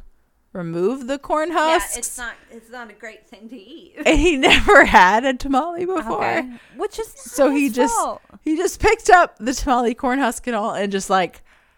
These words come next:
Speaker 1: bit into it.
Speaker 2: Really, his team should have
Speaker 1: Right.
Speaker 2: set
Speaker 1: So, like,
Speaker 2: that, set him up for that.
Speaker 1: ideally, his team should have, like, dehusked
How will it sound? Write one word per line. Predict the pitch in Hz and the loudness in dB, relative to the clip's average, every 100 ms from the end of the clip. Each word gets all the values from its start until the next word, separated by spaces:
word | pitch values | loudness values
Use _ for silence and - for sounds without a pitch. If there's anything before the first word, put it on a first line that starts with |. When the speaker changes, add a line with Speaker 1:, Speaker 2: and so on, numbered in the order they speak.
| _ _ 214 185 | _ _ -20 -2
Speaker 1:
bit | - 240 - | 4 4 4
into | 175 185 190 240 | -6 -6 -8 -6
it. | 320 | -4
Speaker 2:
Really, | 403 392 | -6 -6
his | 285 220 | -10 -12
team | - 254 254 208 185 190 208 | -18 -16 -14 -16 -18 -20 -20
should | - 214 | -18 -16
have | 202 190 196 _ _ - - _ | -16 -18 -20 _ _ -20 -20 _
Speaker 1:
Right. | 269 254 208 - | 2 2 2 -2
Speaker 2:
set | 339 | -6
Speaker 1:
So, | 311 | -4
like, | 294 | -6
Speaker 2:
that, | - _ - | -10 _ -12
set | 240 202 | -12 -12
him | 208 202 | -18 -18
up | 202 _ | -18 _
for | 170 | -20
that. | 147 - 87 | -20 -20 -2
Speaker 1:
ideally, | 254 254 254 220 294 427 285 202 170 165 185 220 254 | 0 0 -2 -8 -2 -2 -2 -4 -6 -8 -10 -12 -10
his | 240 220 | -8 -8
team | - 247 233 | -8 -8 -8
should | - 208 | -8 -8
have, | 202 - | -8 -8
like, | 196 170 _ _ 185 _ | -6 -6 _ _ -20 _
dehusked | 233 208 208 190 180 - _ - | -12 -10 -4 -2 -2 -6 _ -20